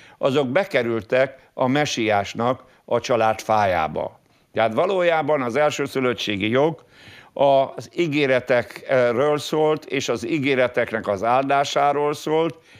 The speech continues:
de ennél többről is szólt, magáról a mesiásnak a személyéről.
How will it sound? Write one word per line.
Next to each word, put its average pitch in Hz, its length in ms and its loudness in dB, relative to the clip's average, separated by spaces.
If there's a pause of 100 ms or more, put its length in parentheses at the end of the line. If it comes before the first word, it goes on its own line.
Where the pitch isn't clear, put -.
(100)
de 127 240 2
ennél 135 360 2
többről 113 420 0
is 135 140 -2
szólt, 165 440 -2 (280)
magáról 131 600 2
a 110 80 2
mesiásnak 117 680 -2
a 113 80 0
személyéről. 90 880 -2